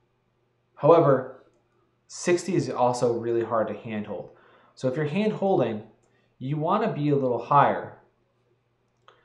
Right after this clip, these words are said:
I like to be around two hundred, two fifty for hand holding. So let's just set it to two hundred,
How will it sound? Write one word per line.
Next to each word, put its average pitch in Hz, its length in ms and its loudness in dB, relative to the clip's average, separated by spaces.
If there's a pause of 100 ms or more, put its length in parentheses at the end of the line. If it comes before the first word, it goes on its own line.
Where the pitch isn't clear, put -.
(180)
I 127 60 -2
like 151 120 2
to 160 80 -8
be 147 300 0
around 120 280 -2
two 120 140 -10
hundred, 110 280 -6
two 107 140 -12
fifty 113 360 -8
for 104 140 -12
hand 110 220 -10
holding. 98 220 -10
So 143 120 -8
let's - 140 -4
just - 180 -8
set 120 160 0
it 117 80 -4
to - 100 -14
two 104 180 -12
hundred, 95 360 -12